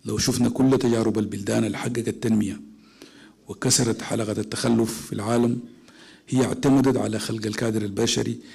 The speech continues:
بلدان ما عندها يعني، آه، fraction من الموارد بتاعتنا، كوريا الجنوبية، سنغافور،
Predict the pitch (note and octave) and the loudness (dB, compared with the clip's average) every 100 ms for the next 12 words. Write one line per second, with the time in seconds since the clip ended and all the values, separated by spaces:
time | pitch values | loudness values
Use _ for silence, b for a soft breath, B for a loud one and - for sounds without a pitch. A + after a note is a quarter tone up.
0 | B B A2+ A2+ C3 C3+ C3 C#3 C3+ C3+ | B B -6 -4 2 4 6 4 4 4
1 | C3+ C3 B2 C3 B2+ B B B B B | 2 2 2 0 0 B B B B B
2 | B _ - G#2+ G#2+ A2 A2 A1 A1 - | B _ -10 -8 -6 -6 -4 -6 -6 -10
3 | - - - A1+ - A2+ - - - - | -12 -12 -10 -10 -10 -14 -14 -16 -18 -20
4 | _ _ - - C#3 C#3 C3+ A2+ A2+ A2 | _ _ -8 0 2 4 4 4 4 2
5 | G#2 G2+ G2+ G#2+ A#2 A#2 G2+ G2+ G2+ - | 0 -4 -2 2 4 4 2 0 -2 -2
6 | F2+ - - - B B B B B B | -6 -10 -20 -20 B B B B B B
7 | B _ _ _ _ - - A#2 G#2+ G#2 | B _ _ _ _ -8 0 2 2 0
8 | G2+ G2 A2 G#2+ - - - _ - - | -2 0 0 0 -6 -18 -20 _ -6 -2
9 | G#2+ G#2 G2+ A2 A2 G#2+ | -2 -2 0 0 0 -4